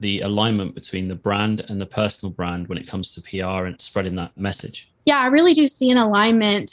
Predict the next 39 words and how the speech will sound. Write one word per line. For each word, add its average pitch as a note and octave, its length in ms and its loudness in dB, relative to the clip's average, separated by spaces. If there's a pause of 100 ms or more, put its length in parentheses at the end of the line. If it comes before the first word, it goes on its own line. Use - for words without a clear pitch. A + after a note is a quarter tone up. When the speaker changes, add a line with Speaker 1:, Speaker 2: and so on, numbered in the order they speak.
Speaker 2:
there. G3+ 560 2
And G#3+ 140 2
particularly A3+ 1120 4
even A#3+ 280 4
in A3 120 6
social A3 380 2
media, G#3 420 4
Chris, - 420 -2
like, F#3+ 220 2 (200)
so D4 340 4
many C4+ 440 8
brands G#3+ 600 2
I G3+ 180 2
know G3 680 2
are F#3+ 720 2 (120)
kind G#3+ 180 -4
of G3 120 -4
moving A3+ 360 4
away G#3 280 4
from G#3 180 -2
having G3+ 480 0
this F#3 300 0 (120)
personal D4 480 6
persona C#4 720 4
on A#3+ 160 0
social C4 280 0
media C4 540 4 (140)
and A3 160 4
then G#3+ 160 6
their G3+ 180 6
company's G#3+ 580 0
persona F#3 460 0
on D#3+ 180 2
social F#3+ 280 0
media E3 400 2
and G3+ 160 6
just C4 200 2
having A3+ 420 2
it - 180 0